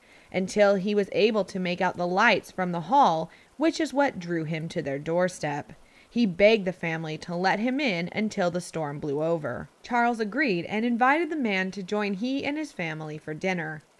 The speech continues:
As the dark stranger indulged, he began to open up and showed himself to be a polite and sophisticated guest.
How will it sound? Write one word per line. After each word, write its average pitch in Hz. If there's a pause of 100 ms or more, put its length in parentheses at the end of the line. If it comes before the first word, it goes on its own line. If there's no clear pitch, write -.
(220)
As 294
the 311
dark 196
stranger 180
indulged, 165
he 294
began 294
to 269
open 220
up 180 (100)
and 226
showed 392
himself 330
to 277
be 233
a 208
polite 254
and 254
sophisticated 185
guest. 170